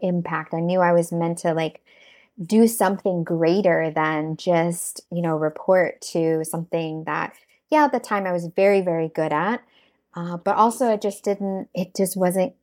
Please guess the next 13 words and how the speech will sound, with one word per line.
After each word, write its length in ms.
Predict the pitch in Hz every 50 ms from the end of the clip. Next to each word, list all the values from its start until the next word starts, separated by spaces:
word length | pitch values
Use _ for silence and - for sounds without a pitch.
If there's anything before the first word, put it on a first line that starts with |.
| _ _ _ _ - - _ -
feeding 320 | 208 202 208 226 220 214
my 160 | 196 175 170
soul 380 | 170 - - 180 170 170 175 175
in 120 | 170 165
the 120 | 160 156 156
way 220 | 156 156 156 151
that 120 | 151 151 156
I 120 | 160 156
wanted 360 | 160 180 208 240 262 254 214
it 140 | 170 165 -
to. 200 | - - 160 160
And 180 | 160 160 160 160
so 400 | - - 165 160 160 160 165